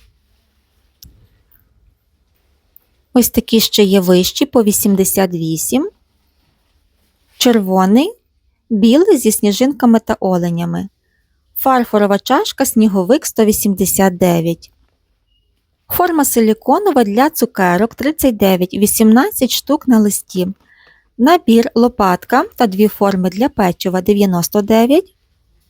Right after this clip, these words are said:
Ось такий набір сімдесят сім у двох кольорах.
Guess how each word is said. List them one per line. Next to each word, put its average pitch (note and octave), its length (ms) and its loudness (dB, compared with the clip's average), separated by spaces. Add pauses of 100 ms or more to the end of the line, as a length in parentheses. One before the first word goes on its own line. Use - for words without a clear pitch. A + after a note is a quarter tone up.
(760)
Ось A#3+ 140 2
такий G#3+ 300 0
набір F3+ 300 0
сімдесят A3 680 0
сім E4 260 -2
у A#3 100 2
двох F#3+ 340 -2
кольорах. F3+ 560 -2